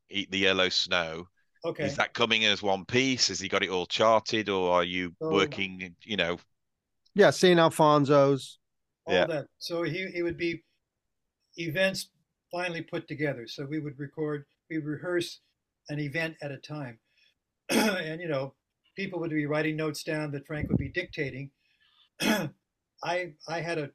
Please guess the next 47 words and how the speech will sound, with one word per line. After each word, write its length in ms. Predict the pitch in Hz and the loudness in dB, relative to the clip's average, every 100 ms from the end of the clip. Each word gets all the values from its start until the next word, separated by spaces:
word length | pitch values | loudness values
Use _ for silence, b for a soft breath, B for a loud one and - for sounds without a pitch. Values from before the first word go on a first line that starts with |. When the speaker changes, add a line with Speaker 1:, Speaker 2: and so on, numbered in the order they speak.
| - | -8
Speaker 2:
tape 220 | 165 160 | -6 -6
recorder 360 | 151 160 143 131 | -6 -6 -6 -4
rolling 500 | 147 170 156 135 139 _ _ _ | -2 0 -2 -6 -12 _ _ _
for 80 | 151 | -10
the 80 | 156 | -6
rehearsal. 540 | 147 151 - 131 - _ _ _ _ _ | -4 -4 -6 -10 -16 _ _ _ _ _
So 140 | - | -14
I'd 180 | 143 170 | -10 -6
go 120 | 165 | -4
home 200 | 147 160 | -4 -6
at 100 | 151 | -6
night 260 | 147 151 147 | -6 -6 -6
and 100 | 135 | -8
listen 340 | 143 170 165 | -6 -6 -6
to 60 | 147 | -6
that 240 | 143 135 | -4 -6
tape 320 | - 170 139 - _ _ _ _ _ | -6 -4 -4 -6 _ _ _ _ _
and 100 | 147 | -10
remember 380 | 147 160 165 156 165 | -8 -6 -6 -6 -6
everything 440 | 165 170 165 156 | -4 -2 -4 -6
that 120 | 143 | -8
we 100 | 139 | -10
did, 320 | 127 165 131 120 - | -6 -4 -4 -8 -12
'cause 100 | 147 | -8
I, 160 | 170 156 | -6 -6
I 100 | 165 | -4
wasn't 360 | 160 160 165 156 | -2 -2 -4 -6
writing 300 | 143 143 139 | -6 -6 -6
anything 380 | 131 - 131 123 | -10 -10 -12 -10
down. 180 | 113 113 _ _ _ _ _ _ 143 | -12 -14 _ _ _ _ _ _ -6
I 40 | |
was, 160 | 156 151 | 0 0
I 100 | 151 | 0
was 200 | 139 151 | -6 -10
Speaker 1:
<laughs> 40 | 151 | -2
Speaker 2:
learning 300 | 160 202 160 | 2 2 2
it 80 | 202 | -4
this 260 | - - - | -2 -2 -4
way. 800 | - - _ _ - 240 202 - _ _ _ | -4 -10 _ _ 2 4 2 -4 _ _ _
<clears throat> 400 | _ _ _ - | _ _ _ -4
I 60 | |
wanted 320 | 170 190 190 175 | 0 2 0 0
to 80 | |
learn 220 | 165 175 175 | 0 0 -2
it 120 | 175 | -4
this 200 | 165 - | -6 -6
way. 200 | 139 110 | -8 -10